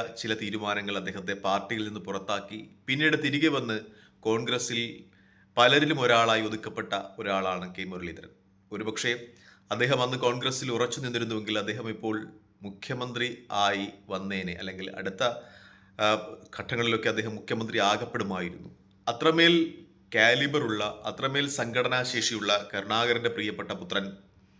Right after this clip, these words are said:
മിക്കപ്പോഴും അദ്ദേഹം എടുത്ത അപക്വമായ ചില തീരുമാനങ്ങളുടെ പേരിൽ കോൺഗ്രസിൽ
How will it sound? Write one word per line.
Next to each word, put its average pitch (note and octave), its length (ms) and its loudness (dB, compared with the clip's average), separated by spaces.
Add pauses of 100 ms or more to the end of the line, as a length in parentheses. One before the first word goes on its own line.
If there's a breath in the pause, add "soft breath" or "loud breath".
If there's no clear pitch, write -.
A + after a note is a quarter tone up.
(460 loud breath)
മിക്കപ്പോഴും D3+ 540 2
അദ്ദേഹം C3 320 0
എടുത്ത B2+ 220 0
അപക്വമായ C3 640 2
ചില C3 180 -2
തീരുമാനങ്ങളുടെ A2+ 760 -2
പേരിൽ G2 280 -4 (1300 soft breath)
കോൺഗ്രസിൽ C3 560 2